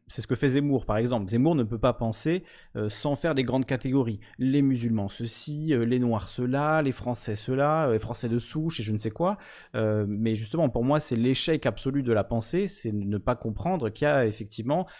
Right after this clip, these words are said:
euh, une intersectionnalité, qu'on peut être à la fois, euh, femme, musulmane, lesbienne, on peut, voilà, avoir, euh,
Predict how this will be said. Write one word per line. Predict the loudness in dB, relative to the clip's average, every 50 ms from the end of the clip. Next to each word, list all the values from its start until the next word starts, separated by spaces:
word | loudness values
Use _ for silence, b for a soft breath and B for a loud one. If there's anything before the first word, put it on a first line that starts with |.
| B B B B
euh, | -2 0 2 4
une | 4 6 6
intersectionnalité, | 6 6 4 2 0 0 0 -2 -4 -2 0 0 2 2 2 0 0 0 0 0 0
qu'on | 0 -4 -2
peut | 0 2 2
être | 2 0 0 0
à |
la | 0 0 -2
fois, | -2 -2 -2 0 0 0 0
euh, | 0 0 -2
femme, | -2 -2 0 0 0 0 0 -2 -2 0 0
musulmane, | 2 2 2 2 2 0 0 0 2 2 2 0 0 -2 -2 -2 -2
lesbienne, | 0 0 -2 -2 0 0 0 0 2 0 0 0
on | -2 -2 -2
peut, | -2 0 0 2 0
voilà, | 0 0 0 0 0 0
avoir, | 0 0 0 0 0 -2 0 0
euh, | -2 -2